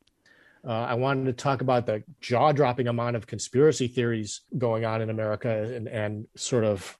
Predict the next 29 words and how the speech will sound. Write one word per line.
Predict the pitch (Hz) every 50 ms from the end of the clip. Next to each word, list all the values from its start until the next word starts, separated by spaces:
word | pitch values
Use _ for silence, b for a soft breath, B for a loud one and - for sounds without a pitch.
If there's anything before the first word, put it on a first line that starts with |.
| _ _ -
started | - - - 139 120 123 123 117 107
from | - - 127 113 113 113
the | 107 110
White | 110 120 123 117
House. | 113 98 101 110 - - - - - -
And | 123 120 123
I | 117
thought, | 117 - 143 123 127 131
well, | 127 123 131 131
I | 135 127
can | - 131 123
go | 117 117 123 120
through | 120 - 131 127 117
Roswell, | 113 110 107 113 120 120 - 127 123 123 127 123
New | 127 127
Mexico, | 147 160 156 - - 127 - - 107 98 98 98 110 -
uh, | 113 107 110
which | 110 113 117 123 120 113 - - 120
is | 110 -
sort | - 120 117
of | 120 107 104
the | 117 113 117 113 110 b b b b b
epicenter | 143 143 139 131 - - 139 120 127 123 123
of | 113 -
conspiracy | 139 120 - - 165 165 175 139 - 123 113
theories | - 117 107 104 104 95 92 101
in | 101
the | 101
country. | - - - 113 - - 117 -